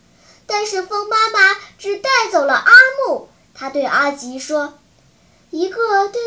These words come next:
自己的朋友都不诚实的人，在这个世界上寸步难行。我看你还是留在原地好了。”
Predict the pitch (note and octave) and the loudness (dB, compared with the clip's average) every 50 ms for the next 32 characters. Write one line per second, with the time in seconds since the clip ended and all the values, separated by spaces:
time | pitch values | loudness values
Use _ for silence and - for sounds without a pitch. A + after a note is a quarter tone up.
0 | A#4 A4+ - C#5+ C5 A#4+ G#4 - - D#4+ C#4+ C#4+ C#4 C#4+ C#4+ - - C#4 B3 C4 | -6 -8 -4 -2 -2 -2 -2 -4 -8 -8 -6 -6 -6 -8 -10 -16 -16 -14 -14 -12
1 | C#4 E4 G#4 A#4 B4 A#4+ A4+ F4+ F4 - - F4+ F4+ F4+ F4+ F4+ F4 F4 - - | -12 -8 -6 -4 -4 -4 -6 -6 -10 -6 -4 -4 -4 -4 -4 -6 -6 -6 -8 -12
2 | D#4 C#4+ C#4+ C#4+ - D#4+ C4 C#4+ C#4+ C#4 C4+ B3 B3 B3 D4 - - - - - | -10 -10 -10 -8 -10 -4 -2 -2 -2 0 0 0 0 -2 -6 -14 -20 -20 -20 -20
3 | - _ A4+ G#4+ G#4+ G#4+ A4+ A4+ G#4+ G4 F#4+ G4 F#4+ - G4+ G4+ F4+ F4 F#4+ F#4+ | -18 _ -10 -8 -8 -6 -6 -8 -4 -2 -4 -4 -4 -4 -6 -6 -6 -4 -4 -4
4 | F4+ F4 - F#4 E4+ D#4+ D#4+ D#4 D4+ - - - - - C#5 C5+ G4+ D4+ C4+ - | -4 -2 0 2 2 2 0 0 -6 -12 -16 -18 -8 -4 -2 -2 -2 -2 -6 -6
5 | D#4+ D#4+ C#4 B3+ A#3+ B3 A#3 A3+ A#3+ C#4 C#4+ - A#3+ A#3+ A3+ A3+ - _ _ _ | -8 -8 -8 -8 -8 -8 -6 -6 -8 -8 -12 -14 -14 -14 -14 -14 -18 _ _ _
6 | _ _ _ _ _ - _ _ _ C#4 C#4+ C#4+ E4+ F#4 F4+ E4 D#4 D4+ C#4+ C4+ | _ _ _ _ _ -20 _ _ _ -10 -10 -6 -2 -2 0 0 -2 -4 -6 -8
7 | C4+ - - - - - E4+ F4 G#4 G#4 E4 F4 F4 G4 G#4+ C#5+ A#4+ G4+ E4+ E4+ | -10 -12 -18 -20 -8 -4 -4 -4 -2 0 0 2 0 2 2 2 2 4 8 8
8 | E4 F4 A4+ C5+ C#5 C5 B4+ G4+ G4+ E4+ - - C#4 G3+ D3+ - A3+ A3+ B3 - | 8 6 6 2 0 2 4 4 2 0 0 -4 -4 -2 -2 0 0 0 -2 -2
9 | - | -8